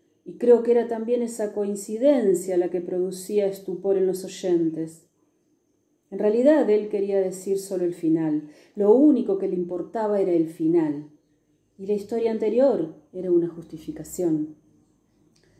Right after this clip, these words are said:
La vez que me explicó cómo contar una historia puso de ejemplo esa, e hizo énfasis en la frase final. Él llamaba a esa frase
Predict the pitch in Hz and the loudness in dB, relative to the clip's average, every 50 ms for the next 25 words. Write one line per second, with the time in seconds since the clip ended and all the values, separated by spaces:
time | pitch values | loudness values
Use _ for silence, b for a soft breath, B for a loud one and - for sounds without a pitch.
0 | b b b b - 220 226 262 254 - - 262 247 240 233 - - 233 233 240 | b b b b 0 2 2 2 0 0 -2 -2 -2 -2 -4 -6 -8 -8 -4 2
1 | 302 294 269 - - - 220 214 214 208 202 202 196 196 196 196 208 202 196 190 | 4 4 4 2 0 -2 -2 0 0 -2 -2 0 2 2 2 2 2 0 2 2
2 | 190 190 185 180 185 - - 262 269 262 240 202 190 196 196 196 - - 208 185 | 2 0 0 -2 -6 -6 -2 -2 0 2 2 2 2 0 -4 -8 -6 -6 -6 -4
3 | 180 180 180 180 - 247 240 240 240 240 226 214 196 185 - - - - 190 202 | -4 -4 -6 -6 -4 -4 -4 -4 -4 -4 -2 -2 -2 -2 -2 -6 -10 -6 -4 -4
4 | 202 196 - - - 180 160 156 160 b b b b b b b b b b b | -4 -4 -4 -6 -6 -6 -8 -8 -10 b b b b b b b b b b b
5 | - 180 190 208 202 - - 214 214 220 233 247 247 233 208 - 214 196 - - | 0 2 2 2 2 0 0 2 4 4 4 4 4 0 -2 -4 -6 -6 -6 -8
6 | 180 - - 185 180 180 180 180 190 190 - - 180 - - 175 180 180 175 170 | -10 -8 -4 -2 -2 -2 -2 -4 -6 -6 -6 -8 -12 -4 -2 0 0 2 2 0
7 | 165 165 - - - - - - - _ _ - - _ _ _ _ _ _ 202 | 0 -2 -8 -16 -20 -20 -20 -20 -20 _ _ -20 -20 _ _ _ _ _ _ 0
8 | 214 208 208 - 226 202 190 190 190 190 190 185 180 180 180 - 175 160 - - | 2 2 0 -2 -4 -4 -2 -2 0 0 0 0 0 -2 -4 -6 -8 -8 -6 -4
9 | 202 220 220 - - - 202 180 165 - - | -4 -4 -6 -6 -6 -2 -2 -2 -2 -4 -10